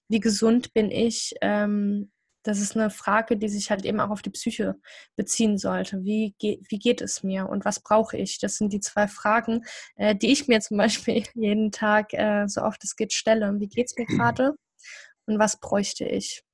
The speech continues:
Ähm, genau, und dann geht es ähnlich mit meinem Körper, wenn er sagt, ich habe jetzt Hunger, ich bin müde, ich bin durstig, befriedige ich ihn und wenn meiner,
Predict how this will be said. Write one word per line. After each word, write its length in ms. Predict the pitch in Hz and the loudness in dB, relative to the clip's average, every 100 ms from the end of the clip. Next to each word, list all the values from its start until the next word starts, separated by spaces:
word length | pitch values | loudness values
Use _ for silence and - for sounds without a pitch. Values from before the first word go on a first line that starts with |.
| _ 214 | _ -8
Ähm, 480 | 208 202 202 208 - _ _ - | -6 -4 -6 -8 -14 _ _ -2
genau, 380 | 214 202 190 - | 0 0 0 -2
und 160 | 202 | 2
dann 300 | 208 220 220 - - - _ | 2 4 0 -4 -16 -20 _
geht 160 | 233 214 | 2 2
es 260 | 196 - | 0 0
ähnlich 280 | 214 233 226 | 4 4 4
mit 120 | 226 | 4
meinem 180 | 220 214 | 4 4
Körper, 340 | - 226 247 233 | 4 2 4 2
wenn 160 | 220 | 4
er 200 | 220 214 | 2 4
sagt, 320 | 214 214 - | 2 2 0
ich 160 | 202 - | -8 -8
habe 160 | 226 214 | -6 -6
jetzt 220 | - - | -6 -2
Hunger, 320 | 240 247 247 | 2 2 2
ich 220 | 233 - - | -2 -6 -2
bin 140 | 226 | 0
müde, 440 | 226 247 254 262 262 | 4 4 4 2 2
ich 120 | - | -2
bin 180 | 220 208 | -2 0
durstig, 720 | 240 247 247 - 294 302 - - - - 247 | 4 4 4 4 2 2 -8 -20 -20 -8 -8
befriedige 580 | - - 277 277 262 | -6 6 6 8 4
ich 180 | 269 - 262 | 2 2 4
ihn 260 | 277 277 | 4 4
und 160 | 220 220 | 2 2
wenn 140 | 220 | 2
meiner, 480 | 220 226 220 214 | 4 6 6 4